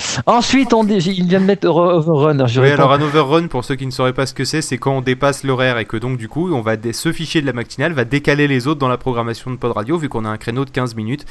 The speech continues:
Speaker 2: et qu'on est
Speaker 1: Euh,
Speaker 2: déjà à treize minutes,
Speaker 1: en
Speaker 2: euh,
Speaker 1: d'autres
Speaker 2: cinquante.
Speaker 1: termes,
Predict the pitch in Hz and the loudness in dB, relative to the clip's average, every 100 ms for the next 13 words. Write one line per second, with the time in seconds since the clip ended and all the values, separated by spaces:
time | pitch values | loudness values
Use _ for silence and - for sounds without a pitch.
0 | - - 160 170 175 170 170 165 165 165 | -16 2 4 6 6 6 6 6 4 4
1 | 185 147 151 180 - 240 156 151 147 277 | 2 2 -2 -4 0 2 4 4 4 2
2 | 254 262 254 | 4 4 4